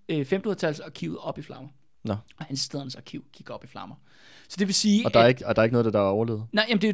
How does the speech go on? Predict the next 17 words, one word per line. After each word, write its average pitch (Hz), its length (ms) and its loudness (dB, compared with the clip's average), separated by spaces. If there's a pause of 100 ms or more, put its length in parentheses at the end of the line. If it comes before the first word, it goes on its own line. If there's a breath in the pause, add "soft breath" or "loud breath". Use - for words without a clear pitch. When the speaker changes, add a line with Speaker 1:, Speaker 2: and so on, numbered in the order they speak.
Speaker 1:
jo 240 40 0
det, 214 80 0
så 214 100 2
det 185 60 0
interessante 220 400 2
er, 208 120 4
når 175 360 4
for 185 140 0
eksempel 208 320 0
ham 190 160 2
der, 170 420 4
Paludan 175 520 0
Møller, 190 280 4
jeg 139 120 -4
talte 123 280 -12
om, - 140 -10
ikke? 196 120 -8